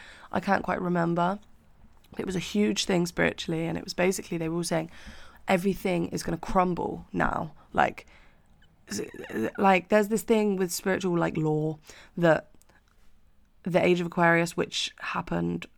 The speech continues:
like, last month, I think, which we, we were in the, we were in the age of Capricorn. No, we were in the age of Pisces. Apologies. Um, or we were in Capricorn. I can't remember. We were in one of the two. And basically, it was about, like, I think it was Capricorn.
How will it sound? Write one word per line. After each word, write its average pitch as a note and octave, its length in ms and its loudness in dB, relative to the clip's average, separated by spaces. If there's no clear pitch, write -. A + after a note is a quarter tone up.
like, - 320 -8
last G3 300 0
month, E4+ 380 -2
I G#3+ 80 4
think, A3 460 0
which - 240 0
we, F#3 240 8
we F3+ 180 4
were G3 140 4
in G3+ 120 4
the, G#3 160 0
we G#3+ 140 4
were A3+ 80 2
in A3+ 80 2
the A#3 100 0
age G#3+ 160 4
of F3+ 100 -4
Capricorn. G3 640 -2
No, F#3+ 200 4
we E3+ 100 0
were E3 80 0
in D#3+ 80 -2
the D#3 80 -6
age D#3+ 100 -6
of F3 60 -12
Pisces. - 440 -12
Apologies. - 480 -14
Um, F3+ 540 6
or C#4+ 260 8
we C4 120 0
were B3 100 0
in A3 60 0
Capricorn. F#3+ 400 -4
I A3 80 2
can't B3 140 -2
remember. E3 220 0
We G3 140 0
were B3+ 100 0
in A#3+ 80 0
one G3 120 0
of F3 80 -6
the F3 40 -8
two. E3 300 -8
And G3 260 4
basically, G3 560 2
it E3 120 -2
was F#3 100 -2
about, F3 420 0
like, - 220 -6
I F#3 60 0
think F3 260 -4
it - 80 -6
was D3+ 80 -12
Capricorn. - 540 -12